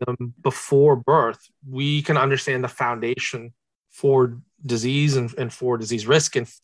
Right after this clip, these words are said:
for the, the basis of physiological differences between the sexes. And it's, it's very difficult to understand how risk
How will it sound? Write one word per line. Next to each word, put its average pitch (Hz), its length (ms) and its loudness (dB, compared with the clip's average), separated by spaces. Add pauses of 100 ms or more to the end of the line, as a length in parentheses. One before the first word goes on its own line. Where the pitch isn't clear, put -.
for 135 280 6
the, 117 180 2
the 117 100 -6
basis 131 400 0
of 117 100 -4
physiological 117 680 -2
differences 110 640 -8 (400)
between 123 340 0
the 107 80 0
sexes. 123 720 -2
And 117 260 -4 (460)
it's, 151 240 -4
it's 117 120 -2
very 156 160 6
difficult 165 560 2
to - 60 -8
understand 131 680 0 (400)
how 135 280 4
risk 123 440 -4